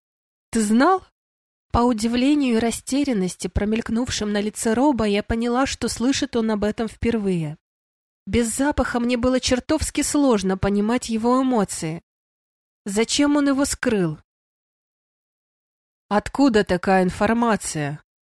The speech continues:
нахмурился он. «Неважно, но она достоверная. И сам капитан это практически подтвердил.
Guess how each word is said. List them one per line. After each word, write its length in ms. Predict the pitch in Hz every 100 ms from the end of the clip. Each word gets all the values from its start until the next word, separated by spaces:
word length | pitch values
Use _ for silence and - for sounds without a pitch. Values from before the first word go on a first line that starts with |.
| _ _
нахмурился 760 | 185 175 - 180 170 170 - 180
он. 320 | 180 175 175 _ _ _ _ _ _ _ _ _ _ _ _ _ _ _ -
«Неважно, 800 | 233 277 262 202 180 180 170 160 - - -
но 160 | 214
она 200 | 226 240
достоверная. 920 | 269 277 - 277 240 196 175 165 165 185 _ _ _ - - -
И 60 |
сам 280 | 220 - 269
капитан 600 | 269 277 269 - 277 302
это 160 | 294 -
практически 640 | 240 233 - - 269 -
подтвердил. 880 | 269 - - 254 262 214 202 170 160